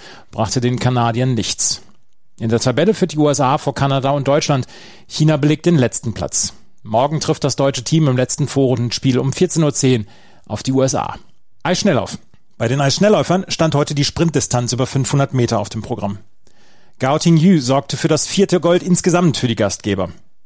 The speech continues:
Er siegte mit olympischem Rekord von vierunddreißig Komma drei zwei Sekunden vor Cha Minghu aus Südkorea mit vierunddreißig Komma drei neun und dem Japaner Wataru Morishige. Der deutsche Eisschnellläufer Joel Dufter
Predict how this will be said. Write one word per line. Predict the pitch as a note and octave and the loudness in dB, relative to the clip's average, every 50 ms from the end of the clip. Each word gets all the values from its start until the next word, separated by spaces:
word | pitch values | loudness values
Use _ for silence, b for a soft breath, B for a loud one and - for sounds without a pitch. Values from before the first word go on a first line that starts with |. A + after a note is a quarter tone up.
| - - | -14 -4
Er | - B2 | -2 -2
siegte | A#2 A#2+ - - D3+ | 0 0 0 0 0
mit | D3 C#3+ - | 0 0 0
olympischem | - C3+ C#3 E3 F#3 G#3 F3 - F3+ | 0 0 2 4 2 2 2 2 2
Rekord | C#3 D3+ - - D3+ D3+ D#3+ - B B B B B B B | 0 0 0 0 0 0 0 -2 B B B B B B B
von | - C#3 B2+ | -4 -4 -2
vierunddreißig | - - A3+ A3+ F3+ E3 E3+ D3 C#3 B2+ | 0 2 2 4 4 2 2 0 0 0
Komma | - D#3 D3 C#3 | 0 0 0 2
drei | A#2 A#2+ A#2+ C#3 D#3 | 0 0 0 0 0
zwei | - - - C#3 C3+ B2+ | 0 0 0 0 0 0
Sekunden | B2 - - D3+ D3+ D3 - D3 C3 | -2 -2 0 0 0 0 0 -2 -2
vor | - - E3 F#3 F3 | 0 0 0 0 0
Cha | - - D#3+ E3 E3 | 0 0 2 2 4
Minghu | D#3+ D#3+ D#3 - - E3 F3 E3+ D#3 B B B B B B B | 4 2 2 0 2 2 4 4 4 B B B B B B B
aus | - C3 B2 | -2 -2 0
Südkorea | - - B2+ - - B2 A2+ C3+ D3+ F3+ G3+ | 0 -2 -2 -2 -2 0 0 2 4 4 4
mit | F3 C3 - | 2 0 -2
vierunddreißig | - - D3+ C3+ C3 A#2 A#2 A#2+ G#2 G2+ - | 0 0 0 2 2 2 0 0 0 -2 -2
Komma | - B2 A#2+ A2+ | -2 -2 -2 -2
drei | G#2 A#2 A2 A2 A2+ | -2 0 0 0 0
neun | A2+ A#2+ B2+ C#3+ E3 F3 - - | 0 0 2 2 2 0 0 0
und | - F3 F3+ | -2 2 2
dem | G#3+ F#3+ | 2 2
Japaner | E3+ D#3 - - C3+ C3+ C3 C3+ C#3+ - C#3+ | 2 0 2 0 0 0 2 0 -2 -2 -2
Wataru | C3 B2+ - C3 A#2+ A#2 A#2 C3+ | -2 -2 0 0 0 2 2 0
Morishige. | C3+ B2+ B2 B2 B2+ D3+ - - C#3 A#2+ G#2+ G2 E2+ - - - - - - - - - - - - - - - - | 0 2 2 2 2 2 2 0 0 0 0 -2 -4 -6 -16 -20 -20 -20 -20 -20 -20 -20 -20 -20 -20 -20 -20 -16 -6
Der | - A#2+ | -4 0
deutsche | A#2+ D#3 G#3 G3 - E3+ | 0 0 0 2 2 0
Eisschnellläufer | C#3 C3 - D3 C3 B2+ C3+ C3+ - D3+ C#3 | 0 2 2 2 2 4 2 2 2 0 -2
Joel | A#2 C#3+ D3+ D3+ D3 | 2 2 2 4 4
Dufter | F3 G3 - - E3 E3+ | 2 0 2 2 0 0